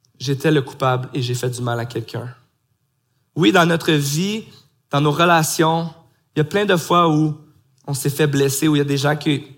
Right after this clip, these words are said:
qui nous ont fait du mal. Il y a plein d'injustices qu'on a vécues et ça fait vraiment mal, ces, ces situations-là. Mais il y a au moins une histoire dans laquelle j'étais le coupable. Puis j'ai fait du mal à quelqu'un.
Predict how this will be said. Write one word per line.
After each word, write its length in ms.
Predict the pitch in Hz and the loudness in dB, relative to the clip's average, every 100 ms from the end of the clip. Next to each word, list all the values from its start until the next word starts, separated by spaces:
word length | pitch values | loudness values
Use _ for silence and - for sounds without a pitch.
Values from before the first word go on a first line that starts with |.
| _ | _
qui 100 | - | -8
nous 100 | 131 | -4
ont 80 | 139 | -2
fait 160 | 131 139 | -2 -4
du 120 | 131 | -2
mal. 460 | 131 139 143 143 - _ _ _ _ - | 0 0 -2 -6 -14 _ _ _ _ -4
Il 60 | 139 | -2
y 20 | |
a 20 | |
plein 220 | 135 180 | 0 0
d'injustices 600 | 160 165 151 147 - 180 | 2 0 0 -4 -2 -2
qu'on 180 | 170 131 | -2 -2
a 60 | 139 | -2
vécues 480 | 135 123 160 160 160 - _ - | -4 -6 -4 -4 -6 -18 _ -10
et 40 | |
ça 140 | - | -4
fait 120 | 160 156 | 0 2
vraiment 320 | 160 196 165 | 2 2 2
mal, 240 | 180 202 | 2 0
ces, 160 | - 127 | -2 -6
ces 280 | - 123 127 | -2 -2 -2
situations-là. 720 | - - 143 139 139 139 139 - _ _ _ _ _ _ _ _ _ _ _ | -6 -6 -6 -4 -6 -4 -6 -10 _ _ _ _ _ _ _ _ _ _ _
Mais 80 | 143 | 0
il 40 | 170 | 2
y 40 | |
a 60 | 180 | 2
au 40 | |
moins 160 | 185 190 | 2 0
une 160 | 240 247 | -2 -4
histoire 400 | 226 - 196 226 | -4 -2 0 2
dans 120 | 185 | 2
laquelle 600 | 170 156 - 190 220 240 - _ _ _ _ _ _ _ _ _ | 2 0 2 2 2 -2 -8 _ _ _ _ _ _ _ _ _
j'étais 380 | 123 147 143 185 | -4 -2 0 2
le 100 | 165 | 0
coupable. 580 | - 131 139 131 123 120 - - _ _ _ _ _ _ _ _ _ _ _ _ _ _ _ _ _ _ _ _ _ _ _ _ _ _ _ _ _ _ _ _ _ _ _ _ - | -2 -4 -4 -2 -6 -8 -14 -20 _ _ _ _ _ _ _ _ _ _ _ _ _ _ _ _ _ _ _ _ _ _ _ _ _ _ _ _ _ _ _ _ _ _ _ _ -10
Puis 120 | 127 | -6
j'ai 120 | 127 | -6
fait 160 | 127 131 | -4 -4
du 120 | 123 | -2
mal 160 | 135 | -2
à 60 | 123 | -2
quelqu'un. 460 | 123 117 - 117 | -4 -6 -6 -10